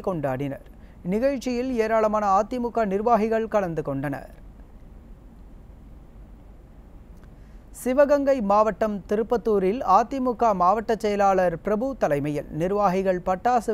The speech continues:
வெடித்து விமரிசையாக கொண்டாடினர். இதனைத் தொடர்ந்து சாலையில் பயணித்த பொதுமக்களுக்கும் வாகன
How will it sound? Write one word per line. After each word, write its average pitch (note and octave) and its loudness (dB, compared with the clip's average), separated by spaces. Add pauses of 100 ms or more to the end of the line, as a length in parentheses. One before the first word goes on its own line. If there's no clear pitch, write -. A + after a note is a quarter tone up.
வெடித்து F#3 -2 (120)
விமரிசையாக A3+ 0
கொண்டாடினர். C#3 -4 (460)
இதனைத் G#3 0
தொடர்ந்து G3 0 (220)
சாலையில் A3 0
பயணித்த G3+ -2
பொதுமக்களுக்கும் G3 -2 (180)
வாகன B3 2